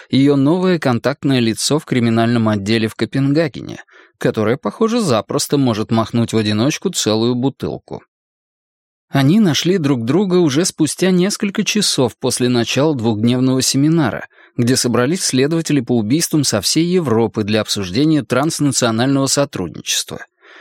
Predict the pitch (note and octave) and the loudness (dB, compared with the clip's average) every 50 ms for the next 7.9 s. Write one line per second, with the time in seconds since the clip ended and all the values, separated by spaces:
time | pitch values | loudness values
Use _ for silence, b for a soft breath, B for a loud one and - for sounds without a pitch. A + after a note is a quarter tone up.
0 | B B B - E3 B3 B3 - - - A#2+ C3+ D3 D3 D3 E3 D#3+ D3 C3+ - | B B B 0 0 0 0 0 0 0 0 0 0 2 2 2 2 2 0 0
1 | - B2 B2 C3+ - D3 C3+ B2 - A2 F#2+ - - G#2 G2+ G2+ G#2 - G#2+ G#2+ | 0 0 0 0 0 0 0 0 0 -2 -2 -4 -4 -4 -2 -2 -2 -2 -2 -2
2 | - A2+ A#2+ B2 C3+ C3+ G2+ - - - _ _ _ _ _ _ _ _ _ _ | -2 0 0 2 2 0 -2 -4 -8 -14 _ _ _ _ _ _ _ _ _ _
3 | _ - A#2+ G#2+ A#2+ C3+ C#3 - - G3 F#3 - - B2 A#2 - B2+ B2 A#2+ D#3 | _ -6 -2 0 0 0 0 0 0 0 0 0 0 -2 -2 0 0 0 2 0
4 | D3+ B2+ - B2+ A#2+ A2+ - - D3 C3 A#2+ - G#2 - - F#2 F2 E2 E2 D#2 | 0 0 -2 -2 -2 -2 -2 -2 -2 -2 -2 -4 -6 -6 -6 -6 -6 -4 -4 -4
5 | D2+ - - A#2 C#3 F#3+ E3+ - - - G2+ F#2 E2+ F#2 G2 A2 C#3+ E3 F#3+ F#3+ | -6 -4 -2 -2 0 0 0 -2 -4 -4 -4 -4 -2 0 0 0 0 0 0 -2
6 | - - A#2 G2 G2 F#2+ F2 D#2+ D#2+ F2+ G2+ G#2+ G#2 - G#2 G2+ G2 - - A2+ | -2 -2 -2 -2 0 -2 -2 -2 -4 -4 -2 -4 -2 -2 -2 -4 -2 -2 -2 -2
7 | G#2 A2 G#2+ G#2+ - - A2 G#2+ A2 A2+ A2 - - B2+ C3+ C#3+ C3 - | 0 0 0 0 -2 -2 -4 -4 -2 -2 -4 -4 -2 -2 -2 -2 -2 -6